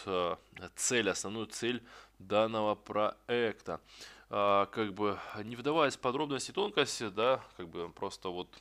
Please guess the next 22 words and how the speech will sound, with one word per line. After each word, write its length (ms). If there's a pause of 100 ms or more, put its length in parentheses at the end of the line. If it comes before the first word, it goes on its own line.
м, 560
а, 280
можно 420 (580)
отталкиваться 960
от 220
того, 360
что 720
данный 240
проект, 480
повторю, 360
собрал 420
практически 560
хардкап. 460
То 60
есть 100
двенадцать 320
тысяч 160
шестьсот 300
эфир — 260
это 120
впечатляющая 760
сумма 400